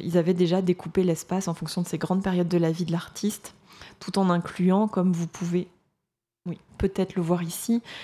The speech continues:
une salle d'introduction, une salle pour Okusai Manga, qui, dont on avait déjà spécifié que, qu'on, qu'on voulait lui consacrer une salle entière. Et puis, euh, ils ont essayé de trouver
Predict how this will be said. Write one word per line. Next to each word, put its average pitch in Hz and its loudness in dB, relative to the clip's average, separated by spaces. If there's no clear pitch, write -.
une 185 2
salle 196 2
d'introduction, 190 2
une 175 2
salle 185 -2
pour 175 -8
Okusai 175 0
Manga, 170 2
qui, 147 -6
dont 160 -2
on 170 2
avait 165 4
déjà 170 4
spécifié 175 -2
que, 156 -6
qu'on, 156 -10
qu'on 175 -6
voulait 170 2
lui 156 -2
consacrer 175 -4
une 175 0
salle 175 -2
entière. 208 -2
Et 180 2
puis, 208 0
euh, 156 2
ils 170 0
ont 180 6
essayé 196 4
de 214 -12
trouver 202 2